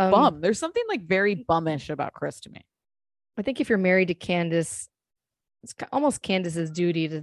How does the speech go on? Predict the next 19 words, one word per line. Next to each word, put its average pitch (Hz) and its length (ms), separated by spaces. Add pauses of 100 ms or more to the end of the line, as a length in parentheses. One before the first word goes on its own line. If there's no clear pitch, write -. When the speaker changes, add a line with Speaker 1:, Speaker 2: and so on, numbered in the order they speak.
Speaker 1:
lay 165 240
out 160 200
the 165 120
outfit 165 380
for 170 220
her 165 160
partner 170 420
'cause 165 160
she's - 220
so 185 180
fabulous 175 760
that - 200 (140)
I'm 190 80
surprised 208 420
Speaker 2:
Yeah, 120 60
Speaker 1:
she - 60
Speaker 2:
yeah, - 40
Speaker 1:
doesn't. 160 340
Speaker 2:
yeah. - 60